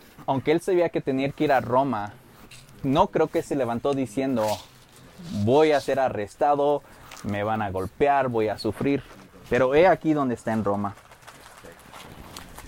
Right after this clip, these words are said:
Durante esta jornada de Jerusalén a Roma, el apóstol Pablo estuvo en las cimas de las cimas de las montañas.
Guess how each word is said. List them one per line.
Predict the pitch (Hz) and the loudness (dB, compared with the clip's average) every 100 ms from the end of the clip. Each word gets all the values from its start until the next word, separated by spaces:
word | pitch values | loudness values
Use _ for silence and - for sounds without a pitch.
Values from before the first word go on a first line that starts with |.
| - - - - - | -18 -20 -20 -12 2
Durante | 170 196 190 | 4 4 2
esta | 269 320 | 0 0
jornada | - 185 151 147 180 165 139 | 2 2 4 4 4 6 4
de | 131 | 2
Jerusalén | 123 123 127 - 127 170 | 0 -2 0 0 0 0
a | 156 | 0
Roma, | 120 107 110 151 - - - | 0 -2 -4 -8 -18 -20 -6
el | 127 123 | 0 2
apóstol | 160 165 196 | 2 2 2
Pablo | 151 117 104 113 - _ _ - - - - - - - - - - - - | 2 2 2 -2 -4 _ _ -20 -20 -20 -20 -20 -20 -20 -20 -20 -20 -10 -4
estuvo | 143 233 240 | 4 6 8
en | 226 | 6
las | 151 | 4
cimas | - 214 208 190 | 2 2 4 2
de | 165 | 4
las | 131 - | 2 2
cimas | 156 160 139 | 0 2 0
de | |
las | 117 107 | 0 -2
montañas. | 95 92 113 110 95 - | -4 -6 -4 -4 -6 -12